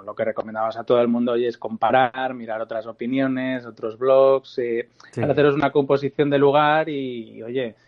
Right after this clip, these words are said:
Speaker 1: y, y, y aunque a nosotros nos parezca súper bien, pues, oye, a lo mejor hay algo que a vosotros no, no, a nosotros no les encaja y viceversa.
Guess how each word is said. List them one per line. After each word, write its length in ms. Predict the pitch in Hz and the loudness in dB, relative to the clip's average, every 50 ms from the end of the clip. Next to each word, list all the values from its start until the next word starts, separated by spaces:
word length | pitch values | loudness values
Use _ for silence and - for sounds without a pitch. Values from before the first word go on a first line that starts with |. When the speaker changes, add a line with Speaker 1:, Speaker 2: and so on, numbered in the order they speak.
| _ _ _ - | _ _ _ -16
Speaker 1:
y, 260 | - 123 117 117 117 - | -10 -6 -6 -6 -6 -4
y, 420 | 120 120 120 120 123 123 131 135 139 | -2 0 0 0 2 2 4 4 4
y 40 | 131 | 4
aunque 480 | 131 135 135 - 143 131 127 127 127 123 | 4 2 0 2 4 4 4 4 2 0
a 100 | 123 123 | 0 0
nosotros 500 | 131 131 120 - _ - - 147 143 139 | -2 -4 -6 -8 _ -10 -4 -4 -2 -2
nos 140 | 139 135 | -2 -2
parezca 320 | - 135 127 123 - 139 131 | -2 -2 -2 -2 -2 -2 -2
súper 340 | - 135 120 - 127 127 127 | -2 -2 0 0 0 0 2
bien, 280 | 131 131 135 135 135 | 2 2 0 0 -2
pues, 320 | - - 113 104 - - - | -6 -6 -8 -8 -8 -10 -12
oye, 240 | 101 107 117 110 104 | -6 -4 -4 -6 -6
a 40 | 101 | -8
lo 80 | 101 104 | -12 -12
mejor 280 | 104 - - 120 117 | -12 -8 -4 -2 -2
hay 80 | 113 113 | 0 0
algo 180 | 117 117 117 | 0 0 0
que 100 | 117 - | 0 0
a 20 | 117 | 0
vosotros 420 | 117 113 131 120 - 127 123 117 | 0 0 -2 -2 -4 -4 -6 -4
no, 240 | 123 120 120 120 120 | -4 -4 -4 -4 -4
no, 140 | 117 120 117 | -4 -4 -4
a 60 | 120 | -6
nosotros 360 | 123 123 123 120 131 127 123 | -6 -8 -8 -6 -6 -6 -4
no 100 | 127 123 | -4 -2
les 140 | 123 120 120 | -2 -2 -2
encaja 500 | 120 120 120 - 196 131 - 147 143 151 - - - - | -2 -2 2 2 2 2 2 0 0 0 -2 -10 -12 -4
y 80 | - 135 | -2 0
viceversa. 460 | 131 123 - - - 117 113 110 101 | 2 0 0 0 -2 -2 -2 -4 -6